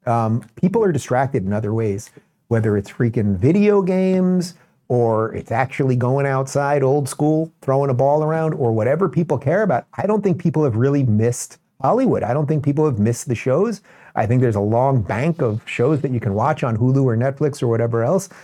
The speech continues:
I don't see anyone anyway. I mean, no one's even talking about it. So I think the writers could be in a lot of trouble here. Margaret says, "Do you think George Soros could have a specific strategy to mess with the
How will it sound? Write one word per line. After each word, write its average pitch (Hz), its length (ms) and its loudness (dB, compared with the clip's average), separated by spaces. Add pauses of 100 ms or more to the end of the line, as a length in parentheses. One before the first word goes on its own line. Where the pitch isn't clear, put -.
(260)
I 127 140 4
don't 196 160 4
see 143 160 2
anyone 175 340 2
anyway. 185 280 0
I - 20 0
mean, 156 160 4
no 175 120 4
one's 208 220 4
even 151 200 2
talking 247 440 0
about - 300 -6
it. - 140 -18
So 139 160 2
I 131 120 4
think 220 140 2
the 175 80 4
writers 147 320 4
could 123 160 -2
be 117 80 0
in 113 80 0
a 110 80 0
lot 117 220 0
of 107 60 -4
trouble 123 280 0
here. 101 240 -8 (580)
Margaret 180 440 4
says, 123 260 0
"Do - 140 -2
you 190 160 4
think 202 240 0
George 170 480 0
Soros - 840 0
could 170 220 2
have 139 220 2
a 123 60 -2
specific 202 720 -4
strategy 135 840 -2 (400)
to 127 80 -4
mess 135 400 0
with 139 160 0
the 117 100 -2